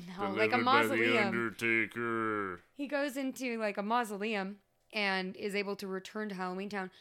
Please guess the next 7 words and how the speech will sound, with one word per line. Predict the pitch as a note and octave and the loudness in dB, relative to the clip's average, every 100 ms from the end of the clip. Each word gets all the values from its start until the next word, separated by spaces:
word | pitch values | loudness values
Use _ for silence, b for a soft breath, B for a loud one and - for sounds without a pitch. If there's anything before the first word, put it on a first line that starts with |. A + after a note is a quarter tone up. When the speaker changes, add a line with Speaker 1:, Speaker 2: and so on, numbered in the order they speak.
| B B | B B
Speaker 1:
So | - A3+ A3 | -4 0 2
what | G#3 G#3 | 2 4
I | G3+ A#3+ C#4+ | 4 4 4
would | C#4 G#3+ E3+ - | 0 -4 -6 -14
wager | G#3 B3 C#4+ C#4 A3 G3 F#3+ | -2 0 2 0 0 0 0
is | G3+ F#3+ F#3 | -2 -6 -2
that | G3 F#3+ F#3+ | 0 2 0